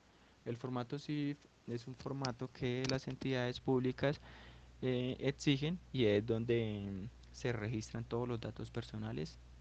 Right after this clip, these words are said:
y se registran los datos de la cuenta bancaria. Entonces en este caso lo voy a cargar,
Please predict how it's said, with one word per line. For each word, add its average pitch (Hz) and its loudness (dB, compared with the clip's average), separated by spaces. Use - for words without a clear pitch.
y 156 0
se - -6
registran 117 -4
los 113 -2
datos 120 -2
de 123 0
la 104 -2
cuenta 104 -2
bancaria. 101 -6
Entonces 113 -8
en 117 -8
este 110 -10
caso 117 -10
lo 117 -8
voy 104 -8
a 117 -10
cargar, 143 -8